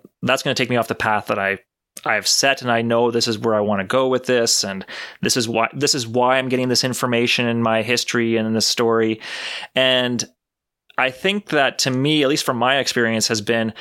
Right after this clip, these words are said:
if I can just let go and suspend my desire for the outcome that I want in this, and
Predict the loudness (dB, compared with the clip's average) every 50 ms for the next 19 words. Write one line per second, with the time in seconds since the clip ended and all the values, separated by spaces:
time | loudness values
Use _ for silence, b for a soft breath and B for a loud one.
0 | B B B B B -4 -2 0 2 0 0 0 -2 -2 0 2 2 2 2 0
1 | 0 0 2 2 2 2 0 -2 -6 -6 -2 0 2 2 2 2 2 0 0 0
2 | 0 0 0 0 -2 -2 0 0 0 0 0 -2 -4 -4 -6 -8 -10 _ _ _
3 | _ -4 -2 0 2 2 4 4 4 4 4 4 2 0 0 0 0 2 2 2
4 | 2 4 2 2 0 0 0 0 2 2 2 2 0 -2 -2 0 2 2 2 0
5 | 0 0 0 2 2 2 2 2 2 0 0 -2 -2 0 0 0 0 0 0 0
6 | 0 2 2 2 2 0 0 -2 B B B B B -2 -2 -2 -2 -8